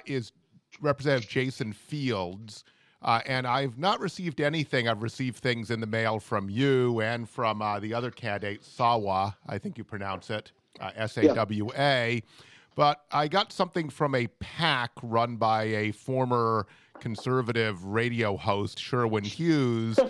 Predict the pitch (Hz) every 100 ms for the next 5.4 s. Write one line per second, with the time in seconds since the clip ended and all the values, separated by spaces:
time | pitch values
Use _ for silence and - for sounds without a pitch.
0 | - 233 214 214 - 151 160 165 156 147
1 | 139 - - 139 151 151 143 135 135 123
2 | 131 135 143 147 120 - 160 151 139 127
3 | 113 113 - - 127 120 117 - - -
4 | - 151 143 135 135 127 110 131 117 131
5 | 135 127 110